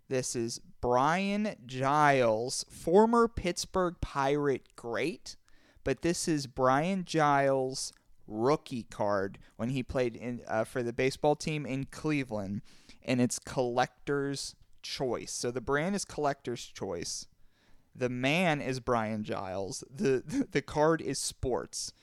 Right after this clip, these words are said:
And Brian Giles was a home run hitting outfielder. And he, uh, later became a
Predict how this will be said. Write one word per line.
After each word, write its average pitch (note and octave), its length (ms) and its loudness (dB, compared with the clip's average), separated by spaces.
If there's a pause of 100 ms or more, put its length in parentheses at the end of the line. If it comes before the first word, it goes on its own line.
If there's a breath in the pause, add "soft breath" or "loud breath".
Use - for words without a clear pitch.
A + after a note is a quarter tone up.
(480 soft breath)
And B2+ 160 -8
Brian D3+ 320 4
Giles C3 420 4
was A#2+ 220 -2
a A2 80 0
home C#4+ 500 -2
run B3 280 4
hitting G#3 500 -2
outfielder. A2+ 800 -4 (920 soft breath)
And A#2 300 -4
he, D#3+ 180 0 (160)
uh, B2+ 160 6
later D#3+ 340 4
became D3 600 -4
a A2+ 280 -4